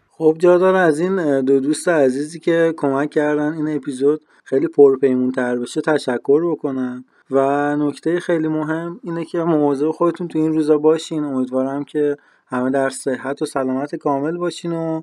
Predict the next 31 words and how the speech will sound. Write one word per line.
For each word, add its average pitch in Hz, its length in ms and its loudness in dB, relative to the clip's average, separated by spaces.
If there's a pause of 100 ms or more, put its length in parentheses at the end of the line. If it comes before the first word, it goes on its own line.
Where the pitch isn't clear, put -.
(460)
اه، 127 240 -4
توتال 131 340 -2
فوتبال 143 520 0
رو 135 140 -2
گوش 147 300 -6
بدین 160 280 0
و 151 160 0
لذت 117 500 -2
ببرین. 107 360 -10 (440)
منتظر 135 460 2
نظرات 131 520 0
خوبتون 143 460 2
هستیم. 156 760 -4 (180)
اه، 127 680 -4 (120)
والا 147 340 0
الان 156 480 -4 (260)
تقریباً 135 380 0
دو 160 380 2
شبه 143 380 2
که 127 120 -12
ما 123 120 -8
داریم 127 280 -4
ضبط 135 420 -6
می‌کنیم 156 520 -4
و 147 340 -2 (300)
فقط 131 280 0
می‌تونم 151 300 -2
بهتون 147 400 2
شب 127 320 -2
بخیر 120 280 -4
بگم. 107 280 -10